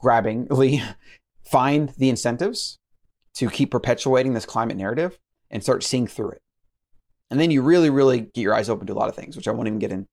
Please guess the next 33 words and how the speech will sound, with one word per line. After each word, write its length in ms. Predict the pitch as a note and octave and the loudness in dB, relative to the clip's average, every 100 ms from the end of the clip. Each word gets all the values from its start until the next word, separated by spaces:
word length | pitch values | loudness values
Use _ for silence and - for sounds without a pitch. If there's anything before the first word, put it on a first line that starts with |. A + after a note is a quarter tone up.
| _ | _
today. 280 | G#2 - - _ _ _ _ _ _ _ _ _ _ | -10 -10 -14 _ _ _ _ _ _ _ _ _ _
Simply 320 | - G#3 G3+ F#3+ | -2 0 2 4
put, 320 | E3 D3+ - _ _ | 4 2 -2 _ _
Bitcoin 540 | - F#3 - E3+ E3 E3 _ _ - | 0 2 2 2 0 -4 _ _ 0
is 300 | E3 - - - | 0 0 -8 -4
humanity's 560 | - D3+ D#3+ C#3+ A#2 | 2 4 4 2 0
best 580 | - G2+ D3+ D3+ - - - | -6 0 2 2 -2 -8 -12
form 400 | - D3+ C#3 B2+ | 0 2 2 0
of 120 | G#2+ | 0
energy 320 | B2+ B2 G#2+ | 0 0 -4
use. 380 | G#2+ - - - _ _ _ _ _ | -6 -8 -10 -14 _ _ _ _ _
We 160 | C#3 G3+ | 2 2
should 200 | - D#3+ | 4 4
wanna 200 | D#3+ D#3+ | 4 2
use 220 | D3+ C#3 - | 0 -2 -2
as 160 | C#3+ | -2
much 280 | C#3 D3+ - | 0 -2 -2
freaking 180 | E3 B2+ | -2 0
energy 260 | C3+ B2+ | 0 0
as 60 | B2+ | -2
possible 320 | - A#2+ - | 0 -2 -2
for 80 | G#2 | -4
Bitcoin, 380 | G2+ G#2 G#2 - _ _ _ _ _ _ _ | -4 -4 -8 -10 _ _ _ _ _ _ _
because 220 | C#3+ C#3 | 0 2
that's 180 | C3 C#3+ | 2 2
gonna 140 | E3 | 2
manifest 800 | C3+ C3 C3+ - B2+ - _ - - | 2 2 0 2 0 0 _ -16 -6
into 200 | A#2+ A2+ | -4 0
how 120 | A2+ | 0
people 280 | - A2 A2+ | -2 -8 -8
spend 320 | - A#2+ A#2+ | -4 -2 0
money, 320 | A#2+ B2 B2 _ _ _ _ | 0 -2 -8 _ _ _ _
how 280 | A#2+ A#2+ A#2 | 2 2 2